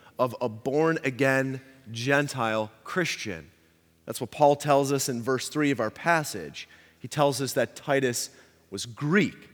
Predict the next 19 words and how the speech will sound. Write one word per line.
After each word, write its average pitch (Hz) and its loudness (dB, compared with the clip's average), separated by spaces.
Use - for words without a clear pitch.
So 131 -2
here 180 4
is 135 0
Titus. 160 2
Here's 196 -2
a 156 2
man 147 4
who 180 0
was 156 2
living 170 4
proof 160 2
that 143 2
the 147 2
rite 151 4
of 143 0
circumcision, 139 0
Old 131 -2
Testament 147 -4
law, 120 2